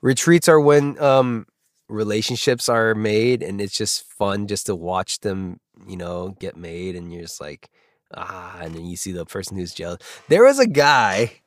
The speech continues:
<laughs> there was a guy who really liked this one girl. But the one girl that wasn't gonna give him the time of day because she was literally, like, two years older than this guy. But this guy is just this weird, goofy dude.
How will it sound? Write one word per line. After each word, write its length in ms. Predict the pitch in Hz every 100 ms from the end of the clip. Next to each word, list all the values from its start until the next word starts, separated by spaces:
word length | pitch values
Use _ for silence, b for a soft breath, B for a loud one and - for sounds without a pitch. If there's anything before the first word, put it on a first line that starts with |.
| _ _
<laughs> 360 | _ - 143
there 180 | 175 175
was 200 | 214 208 196
a 40 |
guy 500 | 135 127 120 120 110
who 160 | 110 113
really 400 | 117 135 160 180
liked 340 | 147 143 -
this 160 | 127 117
one 460 | 90 92 98 104
girl. 400 | 87 - 67 - _ _ _ B B B B 160 B
But 160 | 147
the 140 | 160 156
one 380 | 147 170 170
girl 300 | 139 160 160
that 60 | 147
wasn't 320 | 143 143 147
gonna 180 | 156 143
give 200 | 127 139
him 80 | 135
the 100 | 123
time 280 | - 135 123
of 60 |
day 140 | 127 135
because 360 | 147 170 156
she 140 | - 175
was 180 | 170
literally, 220 | 143 160 165
like, 200 | 131 -
two 240 | - 165
years 280 | 156 151 139
older 380 | 143 143 143 127
than 80 |
this 200 | 120 113
guy. 240 | 104 104 90
But 160 | 117
this 160 | 123 160
guy 200 | 196 185
is 120 | 175
just 200 | 131 113
this 140 | 117 107
weird, 600 | 104 120 131 139 131 120 b b b 123 113
goofy 580 | 139 165 160 - 170
dude. 500 | 135 143 135 104 101